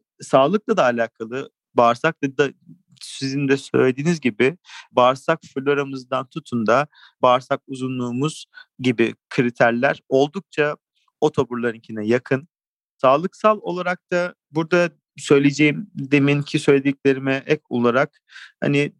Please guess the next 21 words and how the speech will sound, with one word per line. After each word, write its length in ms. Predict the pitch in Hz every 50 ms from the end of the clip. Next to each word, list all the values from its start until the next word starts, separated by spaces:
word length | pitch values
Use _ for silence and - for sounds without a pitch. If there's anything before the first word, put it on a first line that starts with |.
| -
Dünya 280 | 139 147 160 175 180 180
Sağlık 420 | - - - 156 151 165 170 -
Örgütü'nün 720 | 160 147 147 147 143 143 143 _ - 139 139 156 180 214 - _ _ _ _ _ - - 151
standartlarına 800 | - - - 143 139 135 139 135 135 - - 139 139 139 147
göre 540 | 143 - 127 123 120 120 131 160 202 220 - _ _ _ _ _ _ _ _ -
etin, 400 | 147 147 - - 151 170 202 - _ _ _ _ _ _ _ _ _ _ _ _ _ _ _ 127
özellikle 500 | 127 117 135 135 139 147 139 _ 123 120
de 80 | 117
işlenmiş 440 | - - - - 120 117 120 120 - -
etin 340 | 131 131 - 143 160 190 - _ _ - - - - _ -
bir 320 | 139 143 147 143 - - _ _ _ _
kanserojen 880 | - - 151 151 156 147 - 160 143 139 135 135 147 139 139 143 143 - _ _ _ _ _ -
olduğu 480 | 123 120 117 117 113 127 127 123 120
ve 140 | 127 127 - _ -
en 340 | 143 151 147 147 135 123 _ _ _ -
yüksek 460 | 131 123 123 - - - 139 127 - _ _ _ _ -
boyutta 380 | 120 113 110 107 _ - 110 101
olduğudur. 920 | 101 104 107 110 107 110 110 110 117 135 139 143 139 156 165 170 - - _ - - - - - - - - - -
Sigarayla 580 | - - 143 139 135 131 117 107 107 104 104 -
aynı 460 | - 120 131 139 143 147 156 160 -
şekilde. 560 | - - 151 151 - - 165 156 156 160 175